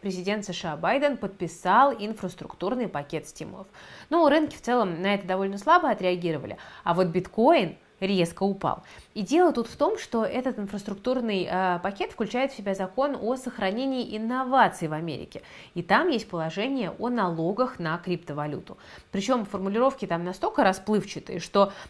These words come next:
под требования о передаче данных, э, могут, э, попасть не только криптоброкеры, но и майнеры, разработчики и вообще, кажется,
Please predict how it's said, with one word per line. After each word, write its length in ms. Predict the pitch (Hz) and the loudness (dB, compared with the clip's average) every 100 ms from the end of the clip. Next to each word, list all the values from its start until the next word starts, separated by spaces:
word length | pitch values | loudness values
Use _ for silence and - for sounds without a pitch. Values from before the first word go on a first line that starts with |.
| - | 0
под 180 | 202 202 | 0 4
требования 460 | 240 196 190 185 | 2 2 0 0
о 20 | 180 | 0
передаче 420 | 190 185 196 196 | -2 0 -2 0
данных, 440 | 220 349 285 - | 2 4 2 -2
э, 640 | 190 175 170 160 151 151 160 | -2 0 4 4 2 -4 -4
могут, 420 | 202 240 220 - | 0 0 -2 -2
э, 100 | 170 | 0
попасть 400 | 220 226 202 - | 2 2 0 -2
не 80 | 190 | -2
только 220 | 302 294 | -2 -2
криптоброкеры, 1000 | - 202 190 185 175 190 175 - 160 - - - 208 | -2 -2 -2 -4 -2 2 2 0 -6 -8 -12 -12 -2
но 180 | 240 | 2
и 240 | 196 180 147 | 2 2 -2
майнеры, 560 | 175 226 294 269 220 | 0 4 4 2 0
разработчики 800 | 185 165 151 147 170 269 - - - | -2 -4 -4 -2 0 0 -2 -8 -6
и 140 | 202 | -2
вообще, 360 | 170 165 - 220 | -2 -4 -4 -4
кажется, 560 | 165 160 175 - 175 | -2 -2 -4 -4 -4